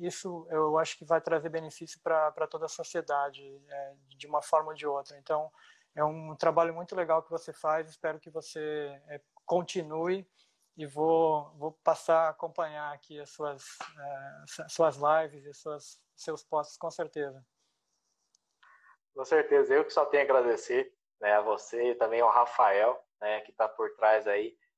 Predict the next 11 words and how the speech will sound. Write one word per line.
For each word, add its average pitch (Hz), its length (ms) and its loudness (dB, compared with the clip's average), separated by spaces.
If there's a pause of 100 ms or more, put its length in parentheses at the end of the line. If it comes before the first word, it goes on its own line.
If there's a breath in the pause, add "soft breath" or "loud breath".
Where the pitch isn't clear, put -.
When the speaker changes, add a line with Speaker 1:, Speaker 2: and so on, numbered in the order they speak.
(160)
Speaker 2:
né, 98 540 0
sempre 113 320 -4
ajudando 107 360 -2
a 104 80 -2
gente 104 320 -12
aí, 113 200 0
que - 120 -20
foi 117 260 -2
responsável, 110 760 0 (400)
né, 104 400 2 (160)
por 117 420 0